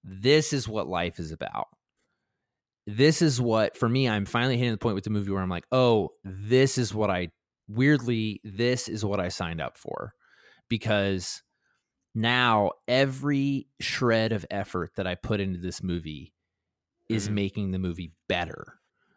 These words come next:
Speaker 1: Whereas before, every bit of effort I put in wasn't enough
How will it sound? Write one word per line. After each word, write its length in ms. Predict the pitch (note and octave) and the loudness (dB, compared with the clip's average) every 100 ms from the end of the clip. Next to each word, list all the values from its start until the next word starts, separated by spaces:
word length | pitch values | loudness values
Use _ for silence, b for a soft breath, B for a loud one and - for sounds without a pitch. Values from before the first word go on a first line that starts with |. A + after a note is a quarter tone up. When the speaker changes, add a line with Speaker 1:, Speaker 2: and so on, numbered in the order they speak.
| _ _ _ _ _ _ - | _ _ _ _ _ _ -4
Speaker 1:
Whereas 480 | A2 A2+ A2 G#2 | 2 4 4 2
before, 840 | F#2 F#2+ - - C#3 C3 A2+ G#2 - - | -2 -8 -2 4 8 8 8 6 2 0
every 400 | B2 B2 A#2+ B2+ | 2 2 0 -2
bit 260 | G#2 A2+ G#2+ | 0 0 0
of 140 | E2+ | -2
effort 300 | G#2+ G2+ G#2+ | -4 -2 0
I 120 | F#2 | -2
put 280 | F#2 - F#2+ | -4 -4 -2
in 380 | F#2 F2 E2+ E2+ _ _ _ - | -2 -4 -6 -10 _ _ _ -16
wasn't 640 | F#2+ G2 G#2 - G#2+ - | -4 2 2 2 -2 -4
enough 760 | F2+ E2+ F2 D2 - - - | -6 -4 -4 -6 -10 -14 -18